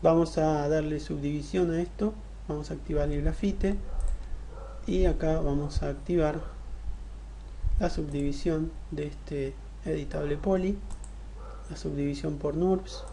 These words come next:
Sacamos esto y vemos cómo queda la textura sobre nuestro personaje. ¿Ok? Podemos mostrar todos los objetos de nuevo, un hide all. Y de esta forma quedaría la textura, siempre y cuando corrijamos algunos problemas más que hayan quedado.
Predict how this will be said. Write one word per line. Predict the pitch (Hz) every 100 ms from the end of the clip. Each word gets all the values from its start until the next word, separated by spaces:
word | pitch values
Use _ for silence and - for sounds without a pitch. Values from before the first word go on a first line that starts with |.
| - - - - - - - - -
Sacamos | - 147 147 147 143
esto | 208 202 202
y | 156
vemos | 151 143
cómo | - 143
queda | 143 147
la | 143 143
textura | - - 175 175
sobre | - 156 156 147
nuestro | 147 143 143
personaje. | 143 - 143 135 - - - - - - - - - - - - - -
¿Ok? | 175 202 - - - - - - - - -
Podemos | 156 151 156 160 - -
mostrar | 156 156 165 165 165
todos | - 156
los | 156 160
objetos | - 165 160 165
de | 180
nuevo, | 185 180 165
un | 165 -
hide | 143 147
all. | 160 180 - - - - - - - - - - - - - - -
Y | 180
de |
esta | 170 -
forma | - 175 175
quedaría | 160 151 151 156
la | 147 143
textura, | - - 180 170
siempre | 165 170 160 156
y |
cuando | - 156 156
corrijamos | 151 147 139 156 151 147 147
algunos | 147 151 147
problemas | 156 143 143 143
más | 151 156 151
que | 143
hayan | - -
quedado. | - 151 156 156